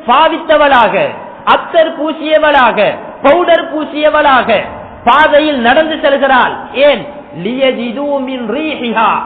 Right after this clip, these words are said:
அந்த பெண்ணுடைய உடம்பில் இருந்து வீசக்கூடிய வாசம் ஆண்கள் நுகர வேண்டும் என்பதற்காக ஒரு பெண் இப்படி அத்தர் பூசி நடந்து சென்றால்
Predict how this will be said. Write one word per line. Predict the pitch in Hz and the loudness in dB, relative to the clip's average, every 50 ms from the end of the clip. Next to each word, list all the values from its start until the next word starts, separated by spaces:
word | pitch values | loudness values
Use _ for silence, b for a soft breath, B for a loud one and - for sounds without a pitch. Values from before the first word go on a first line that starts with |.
| - - - - - | -8 -12 -14 -10 -2
அந்த | - 240 277 277 233 262 247 | 0 0 0 0 -2 -2 -4
பெண்ணுடைய | - - 233 254 294 311 311 311 311 302 285 294 277 285 269 220 - - - - - | -2 -2 -2 -2 -2 0 -2 0 2 2 2 2 2 0 0 0 -2 -4 -8 -10 -8
உடம்பில் | 208 269 349 349 339 339 339 339 330 320 302 | -4 0 2 2 2 2 -2 -4 -4 -2 0
இருந்து | 311 311 311 302 285 254 | 0 0 0 0 -2 -2
வீசக்கூடிய | 220 277 311 294 - 302 285 - 254 294 294 285 277 262 208 | -2 -6 -8 -4 -2 -2 -2 -2 -2 -4 -4 -2 -2 -2 0
வாசம் | 208 277 302 311 302 311 311 294 269 202 170 - - - | 2 2 2 2 2 2 0 0 0 -2 -6 -10 -8 -2
ஆண்கள் | - 208 262 294 311 311 311 302 247 311 302 302 277 | 2 2 4 4 2 2 -2 -2 0 0 0 0 -2
நுகர | 240 254 262 - 330 330 330 302 | -4 -4 -4 -2 0 0 2 2
வேண்டும் | 294 294 285 277 247 302 285 | 2 2 0 0 -2 -2 -2
என்பதற்காக | 277 277 277 269 269 262 247 247 - 233 214 208 185 202 180 147 - - - - - | -2 -2 0 0 0 0 0 0 0 2 2 2 2 2 0 -2 -4 -8 -12 -4 0
ஒரு | 208 220 214 202 | 2 2 2 2
பெண் | 214 269 285 294 269 208 - - - - | 2 2 2 2 2 -2 -8 -12 -10 -6
இப்படி | 208 233 220 - 269 262 277 262 | -6 -6 -2 0 0 2 2 0
அத்தர் | 269 185 208 202 - - 269 262 262 262 - | 2 0 -2 -2 -2 0 2 2 2 2 -2
பூசி | 226 262 262 254 - 262 233 190 131 139 | -4 -4 -4 -4 -6 -8 -8 -8 -10 -6
நடந்து | 151 170 190 220 233 233 220 220 - | -2 0 0 0 0 -2 -6 -4 -4
சென்றால் | 202 196 196 208 226 233 226 214 - - | -4 -2 0 2 4 6 6 4 2 0